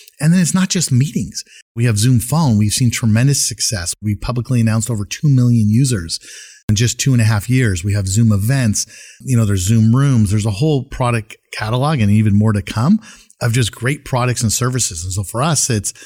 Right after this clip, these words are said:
you know, how do you take care of our customers? And we talk about delivering happiness as a company. And it's not just, "Oh, this one thing on the wall." Like, it's real.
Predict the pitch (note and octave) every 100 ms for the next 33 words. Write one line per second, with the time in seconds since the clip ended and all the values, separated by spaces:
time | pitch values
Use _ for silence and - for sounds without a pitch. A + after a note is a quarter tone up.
0 | - - A2+ G2+ C3+ C#3+ C3 C#3+ A#2+ B2+
1 | A2+ G2+ A2 G#2+ F#2 G2+ B2 F3 D#3 A#2+
2 | A#2 A#2 A2 F2+ G2+ G#2 F2+ F2 - -
3 | - G#2 F#2 F#2 A2 G#2 C3+ C3 B2 A2+
4 | - - - - C4+ G#3+ - F#3 F#3 F#3+
5 | F3+ E3+ F3 F3+ D3+ A#2+ A2 - - F2+
6 | G2 A2 -